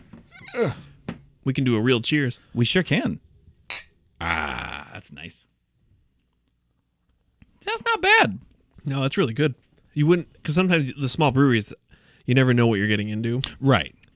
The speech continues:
Speaker 1: But no, this one has that really nice biscuit flavor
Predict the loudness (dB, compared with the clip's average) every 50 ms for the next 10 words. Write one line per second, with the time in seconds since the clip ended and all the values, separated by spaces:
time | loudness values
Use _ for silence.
0 | _ _ _ _ -6 -4 -2 0 0 0 0 -2 -2 -4 -4 -4 -4 -4 -6 -6
1 | -6 -2 2 4 4 4 4 2 2 0 -2 -2 -4 -10 _ _ _ _ _ _
2 | _ _ _ -4 -2 -2 -2 -6 -4 -2 0 0 0 0 -2 -4 -4